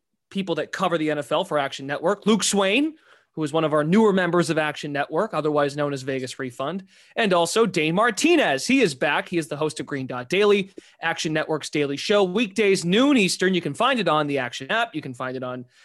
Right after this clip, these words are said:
Action H Q Twitter and also on the YouTube page. So catch Dane there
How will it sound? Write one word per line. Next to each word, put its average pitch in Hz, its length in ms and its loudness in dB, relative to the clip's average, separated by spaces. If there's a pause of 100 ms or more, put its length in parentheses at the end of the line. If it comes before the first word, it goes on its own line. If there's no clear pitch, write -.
(160)
Action 156 280 -2
H 143 220 -4
Q 127 160 -4
Twitter 254 480 4
and 160 220 -4
also 156 340 0
on 139 240 -4
the 143 100 -8
YouTube 190 360 2
page. 131 320 -4
So 135 100 -10
catch - 320 -8
Dane 143 280 -4
there 135 340 -4